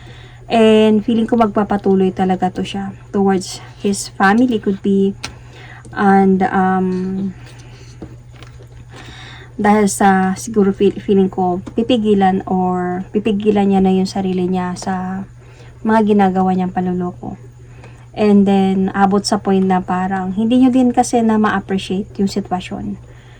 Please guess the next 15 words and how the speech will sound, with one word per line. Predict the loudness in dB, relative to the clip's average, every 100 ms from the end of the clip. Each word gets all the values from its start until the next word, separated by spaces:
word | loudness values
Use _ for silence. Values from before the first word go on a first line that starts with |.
| -20 -6
Until | -2 2 2 4
sa | 4 4 2
ayusin | 0 0 -2 0 0 2
niya | 2
yung | 2 2
mga |
hindi | 2 2 2
nila | 2 0
pagkakaunawaan | -2 -4 -4 -2 0 0 -2 -4 -4
ng | -4 -6 -8
asawa | -4 -2 0 0
niya, | -2 -4
ng | -4 -4
pamilya | -2 -4 -4 -6
niya. | -8 -10